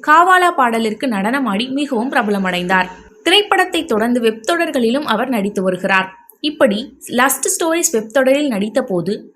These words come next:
தமன்னாவுக்கும் பாலிவுட் நடிகர் விஜய் வர்மாவுக்கும் இடையே காதல் ஏற்பட்டது.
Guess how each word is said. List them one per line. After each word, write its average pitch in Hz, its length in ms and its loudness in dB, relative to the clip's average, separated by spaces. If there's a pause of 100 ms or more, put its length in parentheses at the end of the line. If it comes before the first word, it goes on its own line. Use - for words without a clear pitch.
தமன்னாவுக்கும் 254 800 -2
பாலிவுட் 302 480 0
நடிகர் 254 340 -2
விஜய் 240 280 -2
வர்மாவுக்கும் 220 600 -4
இடையே 185 340 -4
காதல் 202 360 -2
ஏற்பட்டது. 185 680 -4